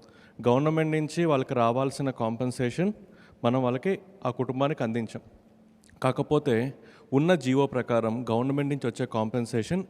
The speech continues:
యాభై వేల రూపాయలు. ఈ విషయం డిప్యూటీ సీఎం గారికి తెలిసిన వెంబటనే డిప్యూటీ సీఎం గారు ఇచ్చిన ఇన్‌స్ట్రక్షన్ యాభై వేల నుంచి మనం మ్యాక్సిమం ఎంతవరకు ఇవ్వచ్చు అంటే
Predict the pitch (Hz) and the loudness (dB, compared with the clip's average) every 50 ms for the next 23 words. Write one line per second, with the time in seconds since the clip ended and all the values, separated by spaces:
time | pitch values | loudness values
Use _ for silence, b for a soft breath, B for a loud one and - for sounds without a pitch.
0 | - - - 120 113 110 110 113 110 107 110 104 98 98 101 - 113 98 95 - | -10 -6 -2 0 2 2 2 2 0 0 0 -2 -2 -6 -10 -8 -10 -12 -12 -14
1 | - - - - _ _ b b b b b b b b b b b b 123 139 | -20 -20 -20 -20 _ _ b b b b b b b b b b b b 2 2
2 | 165 170 175 160 - - 165 117 107 117 139 139 - - - - 113 113 113 - | 2 2 2 -2 0 -2 -2 -2 -2 -4 -6 -10 -14 -20 -20 -12 -4 -4 -4 -2
3 | 151 147 156 - 165 151 151 151 143 143 139 139 - 143 - 135 120 120 - 135 | 0 -2 -2 0 0 0 0 2 2 2 2 2 0 -4 -4 -2 -4 -4 -4 -4
4 | 131 120 110 107 113 120 113 - 131 113 104 110 127 123 B B B B B B | -2 -2 0 0 -2 -4 -4 -4 -4 -4 -2 -4 -6 -10 B B B B B B
5 | B B B B 127 120 - 151 160 156 - 165 156 151 151 147 147 143 - 143 | B B B B -4 -2 0 2 0 0 0 0 0 2 2 2 0 0 -2 -2
6 | 117 113 117 - - 147 135 - - 151 131 123 123 - - - 117 113 113 123 | -2 -2 -2 -2 -4 -4 -4 -4 -2 -2 -2 -2 -4 -6 -6 -2 -2 0 2 2
7 | 131 139 143 139 139 143 143 135 131 - - 160 156 147 143 131 120 113 120 120 | 2 4 4 2 2 2 0 0 -2 -2 -2 -2 0 0 0 2 2 2 2 2
8 | 117 127 143 143 123 120 110 139 143 139 135 - 135 117 113 117 107 - - 117 | 0 -2 -2 0 0 0 0 0 0 0 -2 -2 -2 -2 -2 -2 -4 -4 -8 -6
9 | 113 110 104 - 156 | -6 -6 -4 -4 -6